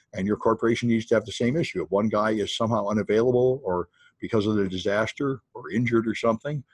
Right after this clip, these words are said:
who's the boss now and who's gonna make decisions?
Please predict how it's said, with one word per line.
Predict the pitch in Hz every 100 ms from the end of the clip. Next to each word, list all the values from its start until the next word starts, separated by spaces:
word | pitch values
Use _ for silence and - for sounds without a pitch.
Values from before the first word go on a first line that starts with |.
| _ _
who's | - 120 120
the | -
boss | 120 127 113 -
now | 147 98
and | 85 -
who's | 117
gonna | - 107
make | 110 -
decisions? | - 135 123 120 -